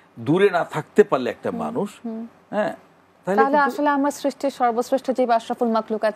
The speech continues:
Speaker 2: কেন?
Speaker 1: কেন? কেন?
Speaker 2: রাইট।
Speaker 1: হ্যাঁ, এবং আমরা, আমরা, আহ, মানুষ হিসেবে কেন
Speaker 2: হুম।
Speaker 1: আমি পৃথিবীতে আসবো?
Speaker 2: হুম।
Speaker 1: আর একটা জিনিস হচ্ছে কি আপনার, একটা জিনিস আপনাকে মনে রাখতে হবে যে একটু আগে যে কথাটা বলছিলাম যে, আহ, ফার্স্ট, সিকিউরিটি ফার্স্ট।
Speaker 2: হুম।
Speaker 1: কেন বলছিলাম?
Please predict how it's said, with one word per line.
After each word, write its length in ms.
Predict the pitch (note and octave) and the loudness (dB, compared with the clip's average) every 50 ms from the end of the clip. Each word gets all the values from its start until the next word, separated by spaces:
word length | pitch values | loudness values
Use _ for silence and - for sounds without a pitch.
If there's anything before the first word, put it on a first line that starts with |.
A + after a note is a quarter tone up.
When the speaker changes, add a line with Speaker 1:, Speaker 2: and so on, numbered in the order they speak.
| - | -2
Speaker 2:
কেন? 200 | - G#3 F3 - - - - - - | 0 0 0 0 -4 -12 -16 0 6
Speaker 1:
কেন? 260 | - G3+ F#3 C#3+ G2 - - - - _ - | 6 6 6 4 -4 -10 -12 -20 -20 _ 4
কেন? 120 | C#3+ C3+ | 4 4
Speaker 2:
রাইট। 160 | G2 - - - - - | 4 4 -2 -6 -6 0
Speaker 1:
হ্যাঁ, 300 | D#3+ G3 A#3 A#3 C#3+ B2 | 2 2 2 2 2 0
এবং 300 | C#3 D3+ D#3+ D#3+ D#3 D3+ | 0 -2 -2 -2 0 -2
আমরা, 280 | D#3+ E3 E3+ F3+ F3+ | -2 2 2 2 2
আমরা, 200 | F3+ F3 F3 F3+ | 2 0 0 -2
আহ, 380 | F3 E3 - - - - D3+ D#3+ | -2 -2 -6 -8 -6 -4 -4 0
মানুষ 240 | D#3 F3 F3+ F#3+ F3+ | 2 2 2 2 0
হিসেবে 260 | F3+ F3 G3 F#3+ F3+ | -2 -2 0 0 2
কেন 160 | - F#3+ F3 | 0 2 2
Speaker 2:
হুম। 220 | F3 E3+ E3 D3 B2 | 2 0 0 -2 -2
Speaker 1:
আমি 240 | A#2 A2+ - C#3 A#2 - - F#2 A2 - - - | -2 -2 -2 -4 -6 -8 -10 -14 -14 -14 -16 -14
পৃথিবীতে 340 | - A#2+ A2+ A2+ G2 - G2+ | -14 -10 -8 -8 -8 -6 -6
আসবো? 160 | F#2+ F2+ E2+ | -6 -4 -4
Speaker 2:
হুম। 140 | A#2+ A#2 - A2 - - - - _ - _ | -6 -8 -8 -10 -12 -20 -20 -20 _ -14 _
Speaker 1:
আর 100 | - G#2+ | -4 -2
একটা 260 | C3 C#3+ - - G#3+ | -2 -4 0 -2 -2
জিনিস 160 | G#3+ A3 G#3 | -2 0 -2
হচ্ছে 220 | A#3 A3 - A#3+ G3+ | -2 -2 -2 -6 0
কি 100 | - A#3 | 0 0
আপনার, 280 | A3 A3 A#3+ B3+ - - - - _ _ - _ _ _ _ _ | 0 2 -2 -2 -2 -4 -12 -20 _ _ -20 _ _ _ _ _
একটা 220 | C#3+ C#3+ - G3 | -2 -2 0 -2
জিনিস 60 | G3 A3 | -2 0
আপনাকে 200 | G3 A3 G3+ G#3 | 0 0 -2 2
মনে 240 | F#3 F3+ F3 F#3 | 0 0 0 2
রাখতে 260 | F#3 F3+ D#3 - - F#3 | 0 -2 -2 0 0 0
হবে 80 | D#3+ C#3 | 0 0
যে 60 | C#3+ | -4
একটু 300 | C3+ C3 C3+ - - E3+ | -8 -8 -12 -2 0 0
আগে 240 | D#3+ D#3+ E3+ D3+ C#3+ | 0 0 -2 -2 -2
যে 120 | C#3+ D3 - - | -4 -4 -4 -4
কথাটা 220 | - C3 - - C#3+ | -8 -6 -2 -2 -2
বলছিলাম 320 | C3 B2+ A#2 - B2 B2 | -2 -2 -6 -6 -8 -2
যে, 100 | B2+ B2+ | -2 -4
আহ, 380 | A#2 - - - A2+ G2+ G2 A2 | -4 -4 -6 -6 -6 -4 -6 -8
ফার্স্ট, 360 | - - D#3+ D3+ - - - | -2 -2 -2 -2 -2 -12 -16
সিকিউরিটি 440 | - - D#3+ D3 - F3+ E3+ F#3 - | -6 -6 -4 0 0 0 0 -2 0
ফার্স্ট। 240 | - C3+ A2 - - - | 0 -2 -2 -2 -10 -10
Speaker 2:
হুম। 120 | A#3 - | -8 -6
Speaker 1:
কেন 160 | - C#3 D#3 | -4 -4 -2
বলছিলাম? 420 | D#3 D#3 D#3+ D3+ - F#3+ G3+ F3 | -4 -4 -6 -8 -6 -6 -4 -4